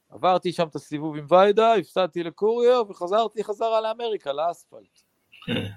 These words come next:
Speaker 1: אם אני לא טועה, זה מה שכולנו
Speaker 2: כן, כן.
Speaker 1: עשינו, ו-, ובגלל, בגלל ה-, הנסיבות האלה שתיארתי, זה מתכון להרבה הפתעות.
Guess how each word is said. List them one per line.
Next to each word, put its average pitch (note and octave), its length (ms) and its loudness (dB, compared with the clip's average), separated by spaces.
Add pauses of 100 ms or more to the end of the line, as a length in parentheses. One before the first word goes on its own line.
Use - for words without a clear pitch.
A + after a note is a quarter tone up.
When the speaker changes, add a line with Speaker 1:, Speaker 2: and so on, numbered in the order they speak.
(260)
Speaker 1:
אם C#3 140 -10
אני C#3 140 -6
לא C3+ 120 -2
טועה, C#3+ 280 -4 (360)
זה E3+ 100 -8
מה F3+ 80 -4
שכולנו G3+ 480 2
Speaker 2:
כן, C#4+ 100 8
כן. C4 60 4
Speaker 1:
עשינו, B2+ 380 -10
ו-, B2+ 640 -4 (600)
ובגלל, B2+ 640 2 (200)
בגלל E3 500 -2
ה-, E3+ 420 -6 (100)
הנסיבות C#3+ 920 -4
האלה F#3+ 160 -2
שתיארתי, A3+ 680 -2
זה D#3 160 -14
מתכון F#3+ 520 -6
להרבה C#3+ 340 -4
הפתעות. - 480 -14